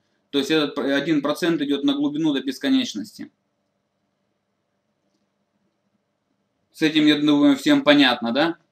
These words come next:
Вот эти бонусы здесь расписаны. Здесь показана структура, по которой вы получаете, как я сейчас и рассказал, все вот эти проценты. При каком условии выполнения.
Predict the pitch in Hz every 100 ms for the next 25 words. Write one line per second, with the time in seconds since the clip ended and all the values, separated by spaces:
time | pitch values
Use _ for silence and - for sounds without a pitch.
0 | _ 143 135 123 135 143 131 117 127 127
1 | 120 135 - 196 185 170 160 156 _ _
2 | _ 123 139 135 139 131 127 120 117 156
3 | 147 - 165 143 143 147 143 135 135 139
4 | 131 139 127 117 120 120 123 117 123 120
5 | 117 - 120 120 110 - _ - 131 120
6 | 117 113 117 117 120 110 107 - _ _
7 | _ _ - 131 135 135 139 127 165 165
8 | 139 131 127 131 131 123 120 117